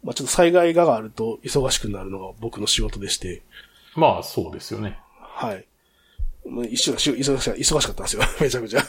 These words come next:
Speaker 2: ああ、なるほど。
Speaker 1: はい。あ、あちらこちらにね、ちょっと行ったりとかして。
Speaker 2: はい。
Speaker 1: 忙しくてですね。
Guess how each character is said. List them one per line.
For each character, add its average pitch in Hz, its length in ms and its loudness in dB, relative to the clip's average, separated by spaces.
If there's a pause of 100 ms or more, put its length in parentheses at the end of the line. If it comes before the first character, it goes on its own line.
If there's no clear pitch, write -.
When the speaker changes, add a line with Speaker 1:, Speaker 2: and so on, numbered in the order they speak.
(140)
Speaker 2:
あ 110 440 6
あ、 - 20 0
な 104 120 8
る 95 60 4
ほ - 80 -2
ど。 85 80 -4 (520)
Speaker 1:
は 98 200 -10
い。 180 160 -14 (160)
あ、 - 200 -10
あ - 100 -10
ち - 140 -8
ら - 100 -12
こ - 120 -18
ち - 140 -8
ら 90 80 -14
に 90 100 -12
ね、 135 200 -4 (120)
ち - 80 -14
ょ - 20 -14
っ - 20 -14
と 90 80 -14
行 87 100 -18
っ - 40 -20
た 98 180 0
り 82 60 -6
と - 60 -16
か - 120 -16
し - 80 -8
て。 - 60 -16
Speaker 2:
は - 60 -18
い。 - 40 -20 (640)
Speaker 1:
忙 - 300 0
し - 100 2
く - 100 -6
て - 80 -14
で - 100 -12
す - 180 -6
ね。 90 160 -8